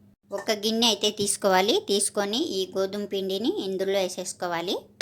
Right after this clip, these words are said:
వేసుకొని ఒక పచ్చిమిరకాయ సన్నగా తరిగి వేసుకోవాలి. అలాగే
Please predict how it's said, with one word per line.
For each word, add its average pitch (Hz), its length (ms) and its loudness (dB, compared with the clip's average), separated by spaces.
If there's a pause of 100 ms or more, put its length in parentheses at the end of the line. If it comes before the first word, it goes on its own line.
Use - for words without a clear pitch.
(1080)
వేసుకొని 196 520 -2 (640)
ఒక 220 220 4
పచ్చిమిరకాయ 226 680 4
సన్నగా 208 380 4 (100)
తరిగి 196 280 4
వేసుకోవాలి. 185 640 0 (1500)
అలాగే 196 320 6